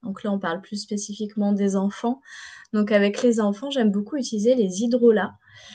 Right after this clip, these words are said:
Euh, les hydrolats, on en parle finalement assez peu. Certains les connaissent parce qu'on peut les utiliser en vaporisation sur le visage. Mais ça s'utilise aussi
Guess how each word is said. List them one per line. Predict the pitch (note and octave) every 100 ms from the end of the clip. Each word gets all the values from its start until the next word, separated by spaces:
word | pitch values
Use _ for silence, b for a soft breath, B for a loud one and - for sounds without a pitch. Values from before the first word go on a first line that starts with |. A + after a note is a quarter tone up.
| B B -
Euh, | G3+ F#3 F#3 F3+ F3+
les | F#3 G3 G#3
hydrolats, | G#3 G3+ G#3
on | B3 A#3
en | G3
parle | F#3+ F#3 G3
finalement | G3 - G#3 G3 G3 G3
assez | A3+ B3 - B3 -
peu. | C#4+ D#4+
Certains | D#4+ B3 - B3
les | A#3
connaissent | A#3 A#3 A#3 C4 -
parce | - G#3+ G#3
qu'on | G#3+ G3+
peut | A3
les | G#3+ G3+
utiliser | G#3 G#3+ G#3
en | G#3+
vaporisation | G#3 G3+ G#3 G#3 G3+ G3+
sur | A#3 B3+
le | G#3+
visage. | F#3+ G3+ F#3+ G3 C4 G3 - B B B B B
Mais | G#3
ça | G#3+ A#3
s'utilise | A#3 A#3+ - B3 B3
aussi | B3 - - A#3